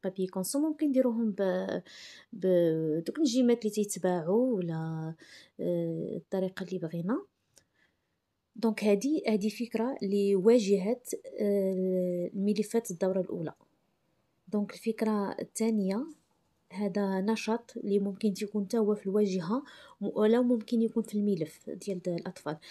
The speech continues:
تناخدو شمعه كما كانت، شمعه بيضاء، غوز، الكبيره، الصغيره، كما كانت، تنعطيو للاطفال هما يديروا هاد، آه، الديسان اللي بغاو ب-، بالشمعه. هو تيكون ترونسبارون لو ديسان، ما تيبانش.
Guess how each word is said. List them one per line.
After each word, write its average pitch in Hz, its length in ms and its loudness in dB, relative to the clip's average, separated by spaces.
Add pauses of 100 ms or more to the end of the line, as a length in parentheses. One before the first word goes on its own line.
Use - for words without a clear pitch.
(220)
تناخدو 208 400 -2
شمعه 196 320 -4
كما 269 280 0
كانت، 190 360 -2
شمعه 180 560 -6
بيضاء، 170 920 0
غوز، 196 340 0
الكبيره، 185 360 -2
الصغيره، 190 340 -4
كما 202 260 -2
كانت، 233 240 -2
تنعطيو 202 300 -2
للاطفال 262 440 -2 (460)
هما 226 180 2
يديروا 233 500 4 (120)
هاد، 208 220 -2 (100)
آه، 190 800 2
الديسان 220 480 4
اللي 220 140 6
بغاو 233 320 4
ب-، 175 60 -6
بالشمعه. 175 540 2
هو 185 160 4
تيكون 220 420 -2
ترونسبارون 220 540 0
لو 190 80 0
ديسان، 175 400 -2
ما 185 60 -2
تيبانش. 160 460 -4